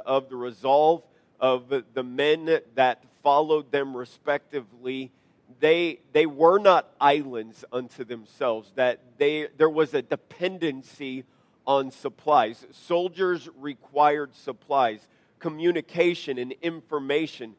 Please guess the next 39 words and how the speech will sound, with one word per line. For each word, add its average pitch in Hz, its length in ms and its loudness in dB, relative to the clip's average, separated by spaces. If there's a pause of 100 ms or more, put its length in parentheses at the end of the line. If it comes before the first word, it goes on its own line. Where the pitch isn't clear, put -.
(240)
was 143 300 -4
necessary. 139 800 -2
And 135 80 -4
in 143 120 -2
order 190 400 -2
for 180 220 -10
those 151 220 0
supplies 131 680 0
and 127 100 -10
in 131 120 -6
order 170 320 -4
for - 160 -12
that 143 260 -2
communication 143 880 -8 (400)
to 151 100 -6
get 175 420 2
from 160 180 -8
the 143 60 -4
point 170 500 -4
where 151 320 4
it 127 140 -4
was 139 380 0
to 156 100 -14
the 135 120 -4
point 175 360 -8 (200)
to 165 100 -20
where 160 420 2
it 135 140 -4
was 131 240 -10
needed 143 360 -6
and 127 160 -8
could 143 220 -12
be 143 140 -6
put - 340 -14
to 151 100 -14
use 151 420 -14 (360)
in 151 140 0
these 143 240 -6
battles, 143 580 2